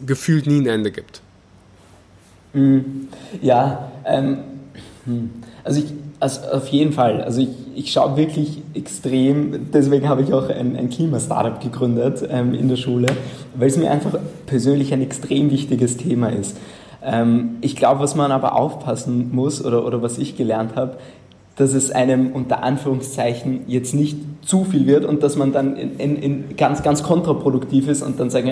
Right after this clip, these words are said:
Speaker 2: "Na gut, das ist mir doch jetzt alles egal, dann, dann, dann gehe ich wieder zurück." Das habe ich auch schon ein paar Mal gesehen,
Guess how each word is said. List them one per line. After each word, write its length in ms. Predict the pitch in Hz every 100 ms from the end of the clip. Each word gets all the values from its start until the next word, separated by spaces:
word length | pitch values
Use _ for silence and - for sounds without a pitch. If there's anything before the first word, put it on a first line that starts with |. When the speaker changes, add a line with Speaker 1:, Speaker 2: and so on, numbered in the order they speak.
| 123
Speaker 2:
"Na 100 | 139
gut, 280 | 135 151 151
das 140 | 139
ist 120 | 143 -
mir 100 | 135
doch 200 | 127 127
jetzt 220 | 120 -
alles 220 | 123 120
egal, 360 | 127 113 113 120 - -
dann, 220 | - 123 123
dann, 220 | 120 117
dann 160 | 120
gehe 120 | 123 127
ich 140 | 127
wieder 180 | 127 117
zurück." 400 | - 117 120 113
Das 140 | 113 127
habe 120 | 123
ich 120 | 123
auch 120 | 127
schon 160 | - 127
ein 60 |
paar 140 | - 113
Mal 140 | 113
gesehen, 540 | 110 110 107 107 117